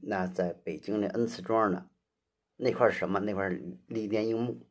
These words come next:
然后一九六六年呢，曾经有人在那盗墓，发现了，后来把这个墓打开以后，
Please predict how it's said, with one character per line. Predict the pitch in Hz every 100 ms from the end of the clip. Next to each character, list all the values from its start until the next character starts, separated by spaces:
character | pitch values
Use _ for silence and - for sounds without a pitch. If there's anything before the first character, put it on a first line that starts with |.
| _
然 | 127 147
后 | 139 139
一 | 147 202 202
九 | 185 110
六 | 107 151
六 | 151 120
年 | 95 92
呢， | 104 90 92 - - - - - - -
曾 | 131 131
经 | 151
有 | 101
人 | 107
在 | 123 104
那 |
盗 | 95 135
墓， | 131 135 -
发 | - 117
现 | 160 131
了， | 90 - _ _
后 | - 107
来 | 104
把 | 92 -
这 | 101
个 | 98 95
墓 | 113 95 -
打 | - 95
开 | - -
以 | 101
后， | 92 113 92